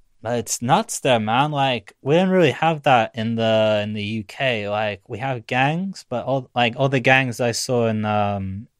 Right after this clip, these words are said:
in U K prison, they're all just basically street gangs. So it's like, "Oh, you're from Brixton, I'm from Peckham, fuck you."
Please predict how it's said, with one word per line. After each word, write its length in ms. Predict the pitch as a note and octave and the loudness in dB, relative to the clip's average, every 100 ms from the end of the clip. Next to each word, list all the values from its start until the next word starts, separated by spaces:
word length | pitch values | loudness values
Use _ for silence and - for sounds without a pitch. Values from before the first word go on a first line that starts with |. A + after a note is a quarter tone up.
| _ _ | _ _
in 420 | A2 G2+ G2 F#2+ G2 | -4 -2 -2 -4 -4
U 120 | G2+ | -6
K 240 | - C3 | 0 0
prison, 400 | A#2 - F#2+ G2 | 0 -4 -6 -4
they're 180 | F#2+ G#2 | -4 0
all 140 | A2 | 0
just 360 | G2 G#2 F#2 - | -2 -6 -8 -6
basically 600 | G2 G2 G#2 - F2+ E2+ | -6 -6 -8 -8 -8 -8
street 460 | - - G#2 C#2 - | -12 -8 -6 -6 -6
gangs. 500 | F2+ D#2+ E2 D#2+ - | -6 -6 -14 -18 -20
So 220 | - - F#2+ | -16 -10 -10
it's 180 | - | -8
like, 380 | G2+ F2 E2 - _ _ _ _ | -6 -6 -8 -16 _ _ _ _
"Oh, 160 | F#2+ F#2+ | -2 -2
you're 240 | G2 G#2 | -2 -6
from 240 | - G2 F#2 | -8 -10 -4
Brixton, 560 | G#2 F#2+ - G2+ F#2+ | -4 -4 -10 -8 -6
I'm 160 | F#2 F#2 | -6 -8
from 180 | - F2+ | -12 -6
Peckham, 460 | G#2 F#2+ F#2+ F2+ | -6 -4 -6 -8
fuck 320 | - F#2 - | -6 -8 -8
you." 260 | F#2+ F#2 E2 | -12 -12 -14